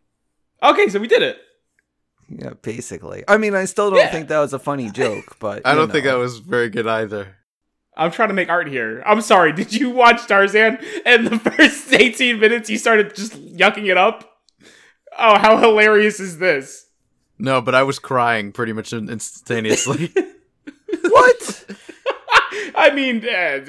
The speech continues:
Speaker 1: people get shipwrecked with their baby, they make the best of it, and they get murdered by cheetahs, and then also a baby monkey dies.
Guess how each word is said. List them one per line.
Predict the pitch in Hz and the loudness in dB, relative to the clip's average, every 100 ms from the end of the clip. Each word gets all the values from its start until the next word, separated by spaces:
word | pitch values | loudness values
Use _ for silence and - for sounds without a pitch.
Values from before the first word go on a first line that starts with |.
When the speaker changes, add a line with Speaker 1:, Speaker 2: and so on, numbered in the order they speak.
| 143 | -12
Speaker 1:
people | 226 190 | -8 -4
get | 185 165 | -4 -4
shipwrecked | 240 220 185 185 175 - - | -6 -6 0 0 0 -4 -12
with | 175 165 | -10 -4
their | 156 | -4
baby, | 135 170 170 175 | 0 2 2 -2
they | 160 | -4
make | 160 160 | -2 -2
the | 143 | -2
best | 135 160 160 | 0 -2 -2
of | 156 | -6
it, | 147 | -4
and | 147 | -4
they | 143 | -4
get | 160 | -4
murdered | 147 151 147 127 | -2 -2 -2 -4
by | 139 | -4
cheetahs, | 135 170 151 143 139 | -4 -4 -2 -2 -4
and | 156 160 | -6 -4
then | 156 151 | -2 -4
also | 156 165 160 160 156 | 0 0 0 2 2
a | 147 | 0
baby | 139 156 156 | -2 -2 -2
monkey | 147 151 151 139 | -6 -6 -6 -8
dies. | 131 123 123 123 - | -4 -4 -6 -8 -16